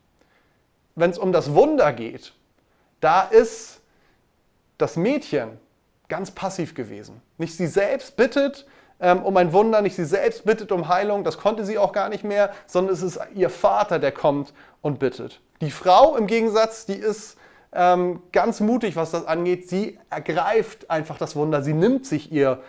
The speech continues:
Wunder einfach. Und man muss auch sagen, das Mädchen, es hat keinen Glauben gehabt, höchstens ihr Vater hat diesen Glauben vielleicht für sie gehabt.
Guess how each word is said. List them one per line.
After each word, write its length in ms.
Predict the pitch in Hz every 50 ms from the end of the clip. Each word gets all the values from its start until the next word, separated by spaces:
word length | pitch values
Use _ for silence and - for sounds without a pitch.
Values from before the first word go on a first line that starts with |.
| - _ _ -
Wunder 540 | 127 131 139 131 127 123 117 117 117 117 - _ _ _ _ _
einfach. 520 | - 123 120 120 - - - - - - _ _ _ _ _ _ _ _ _ _ _ _ _ _ _ _ _ _ _ _ _ _ _ _ _ _
Und 460 | - 202 254 285 269 - - - -
man 160 | 240 208 202
muss 160 | 226 240 226
auch 80 | 220 196
sagen, 340 | - 226 - - 202 202 196
das 120 | 180 185
Mädchen, 420 | 190 185 208 254 247 - 285 233 208
es 120 | 190 -
hat 120 | 190 190
keinen 240 | - - 185 190 185
Glauben 340 | 160 180 175 185 220 220 233
gehabt, 300 | 220 214 214 226 - -
höchstens 340 | 196 196 190 196 190 185 -
ihr 120 | 170 160
Vater 400 | - - 170 - 208 202 196 165
hat 100 | 160 160
diesen 220 | 185 170 160 170 165
Glauben 260 | 170 165 165 165 160
vielleicht 300 | - - 170 156 151 -
für 100 | - 156
sie 140 | 143 147 143
gehabt. 400 | 156 143 139 147 - - -